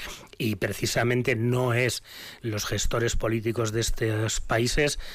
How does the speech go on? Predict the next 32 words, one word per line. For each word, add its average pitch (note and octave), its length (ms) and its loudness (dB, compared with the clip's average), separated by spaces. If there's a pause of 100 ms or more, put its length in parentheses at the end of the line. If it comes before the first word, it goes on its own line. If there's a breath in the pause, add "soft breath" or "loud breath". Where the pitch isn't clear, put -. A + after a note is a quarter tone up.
(120 loud breath)
los A2 320 0
que A2 100 0
están A#2+ 240 0
haciendo G#2+ 440 2
eso. A#2 220 0
Portugal G2+ 440 -2
también, A2 340 0 (320 loud breath)
dice, G#2 300 -2
ha A#2 100 0
entrado G#2+ 320 2
en, G#2 120 0
en G#2 340 0
el G2+ 100 0
mismo, G#2+ 380 0
en A#2+ 160 0
el G#2+ 80 2
mismo A2 240 2
planteamiento, B2+ 640 2 (320 loud breath)
pero B2+ 160 0
eso - 100 2
no - 120 0
soluciona, G#2+ 520 0
porque G2 200 -6
eso A2+ 120 -2
es A2 60 0
lo A#2 40 2
que A#2+ 60 0
comentaba B2 320 0
antes G2 220 -4
Fran, C#3+ 220 2
dice, G#2 260 -4
claro, C#3+ 240 -2